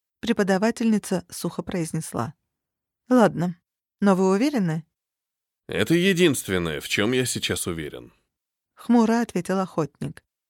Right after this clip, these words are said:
Speaker 1: Преподавательница долго смотрела на него, словно о чём-то думала. "Очень сложном, важном". Наконец женщина сдалась и сложила конверт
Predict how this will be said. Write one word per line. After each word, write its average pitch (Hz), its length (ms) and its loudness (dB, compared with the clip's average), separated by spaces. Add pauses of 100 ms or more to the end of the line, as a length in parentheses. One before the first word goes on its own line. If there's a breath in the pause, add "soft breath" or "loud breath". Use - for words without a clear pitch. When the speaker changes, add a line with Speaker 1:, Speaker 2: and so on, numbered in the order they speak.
(360)
Speaker 1:
Преподавательница 190 1200 0
долго 165 400 0
смотрела 165 520 -4
на 165 100 -2
него, 185 320 0
словно 160 400 -4
о 156 60 -4
чём-то 156 280 -6
думала. 147 500 -6 (540)
"Очень 208 340 -2
сложном, - 480 -4 (560)
важном". 170 500 -2 (800)
Наконец 254 420 2
женщина 185 540 0
сдалась 170 540 -2 (300)
и 214 120 4
сложила 202 500 -2
конверт 175 540 -4